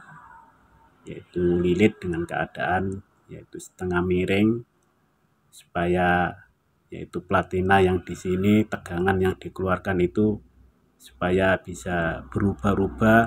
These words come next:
bisa naik turun sehingga menjadikan yaitu tegangan volt A C yang keluar dari cairan ini lebih kuat dan lebih besar.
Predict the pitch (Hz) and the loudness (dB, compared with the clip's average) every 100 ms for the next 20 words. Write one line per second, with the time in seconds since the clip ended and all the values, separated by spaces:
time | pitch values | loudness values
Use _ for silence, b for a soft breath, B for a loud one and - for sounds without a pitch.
0 | - - - - - - - - - 98 | 0 -16 -16 -16 -16 -16 -16 -14 -10 -8
1 | - 95 92 87 92 98 104 - 98 104 | -2 0 2 2 0 0 0 -2 4 8
2 | 113 110 - 90 90 90 90 92 87 92 | 8 8 4 -4 0 0 0 -2 -4 -4
3 | 107 104 92 80 80 - 101 92 - _ | 0 2 2 0 -2 0 2 2 -2 _
4 | _ _ _ _ - 101 95 92 95 95 | _ _ _ _ -10 -10 -4 0 2 0
5 | - 101 92 95 - 98 92 90 - 101 | -2 0 2 2 0 0 2 2 0 4
6 | 110 117 110 - 90 92 - 92 92 151 | 10 10 10 4 -10 -8 -4 -4 -4 -2
7 | - 202 202 - - - - 95 - - | 0 2 0 -2 -14 -12 -4 -2 -2 -4
8 | - 107 113 - - - 87 85 90 - | 0 6 8 6 0 -10 -6 -6 -6 -10
9 | - - - 208 226 - | -14 -14 0 4 4 2